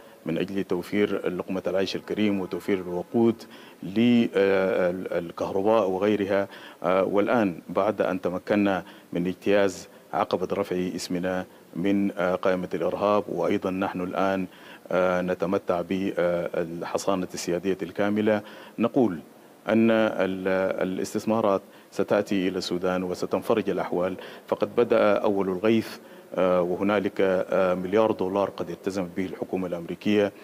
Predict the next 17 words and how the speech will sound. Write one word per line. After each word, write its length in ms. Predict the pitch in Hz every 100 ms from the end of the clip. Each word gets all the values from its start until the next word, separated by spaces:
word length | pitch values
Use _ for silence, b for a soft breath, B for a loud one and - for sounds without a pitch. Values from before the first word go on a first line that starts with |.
| B B B
لدفع 680 | - 101 95 - 98 87 90
متأخراتنا، 960 | 87 87 87 - 95 95 95 90 92 -
آه، 220 | 90 90
على 220 | 82 95 90
البنك 300 | 82 92 90
الدولي، 440 | 85 95 107 120
آه، 360 | 95 90 90 87
للبنك 420 | 92 107 110 104
الدولي، 460 | 92 95 101 123 123 - B B B
آه، 240 | 98 107 104
وذلك 460 | 110 117 123 117
يفتح 280 | 107 104 -
الباب 340 | 101 104 104 95 - B B B
للسودان 520 | - 101 - 92 95 92
لمناقشة 580 | 92 92 95 92 82 90 -
إعادة 300 | 87 95 90 82
جدولة 320 | 95 95 87